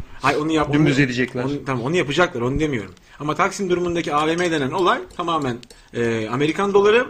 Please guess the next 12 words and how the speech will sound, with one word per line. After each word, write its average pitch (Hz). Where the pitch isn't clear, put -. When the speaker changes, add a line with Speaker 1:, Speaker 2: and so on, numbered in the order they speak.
Speaker 1:
ama 156
konu 165
sadece 160
A 160
V 160
M 156
de 110
değil. 92
Bu 156
kitlenin 190
durumu 190
bu. 147